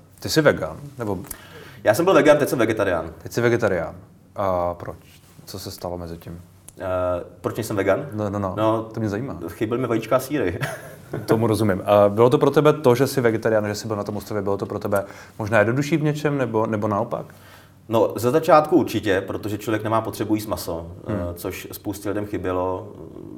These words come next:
Speaker 2: Byly tam neustálé diskuze o tom, jaký steak si daješ, se vrátěj,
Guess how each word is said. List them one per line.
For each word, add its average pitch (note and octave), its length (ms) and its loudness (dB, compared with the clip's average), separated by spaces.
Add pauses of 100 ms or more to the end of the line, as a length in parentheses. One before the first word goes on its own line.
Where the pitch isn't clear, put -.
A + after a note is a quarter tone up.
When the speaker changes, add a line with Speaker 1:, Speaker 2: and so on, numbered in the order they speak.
(120)
Speaker 2:
Byly F2+ 140 -8
tam F#2 180 -8
neustálé F#2 380 0
diskuze F#2 320 -6
o F2 60 -4
tom, F#2 180 -6
jaký F#2 200 -6
steak E2+ 240 -8
si G#2+ 120 -8
daješ, F2 220 -4
se - 100 -8
vrátěj, F2+ 720 -2